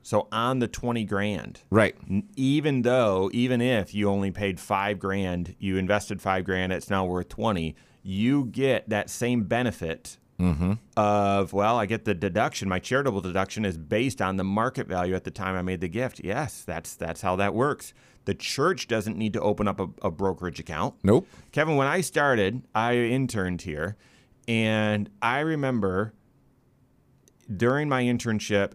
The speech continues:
Speaker 1: and then early in my career, having to chase down,
Speaker 2: Yeah.
Speaker 1: find someone at a church because one of the clients or you or someone wanted to make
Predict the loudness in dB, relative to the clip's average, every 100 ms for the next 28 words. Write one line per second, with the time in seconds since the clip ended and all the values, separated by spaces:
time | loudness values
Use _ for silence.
0 | -2 0 2 2 2 0 0 2 2 2
1 | 2 0 0 0 -2 -2 0 0 0 -4
2 | -10 -14 _ _ _ _ _ _ -12 -6
3 | -2 0 0 -2 -4 -6 -6 -6 -4 -4
4 | -4 -4 -2 0 0 0 -2 -4 -2 -2
5 | -2 -10 -14 -4 0 2 2 0 0 0
6 | 0 0 0 0 0 0 0 0 0 0
7 | 0 -4 -2 0 -2 -4 -2 0 0 0
8 | -2 -4 -2 -2 0 2 0 -2 -4 0
9 | 2 2 2 4 4 4 4 4 2 0
10 | 2 0 -2 -8 _ -2 0 2 0 -2
11 | -2 -2 -2 -4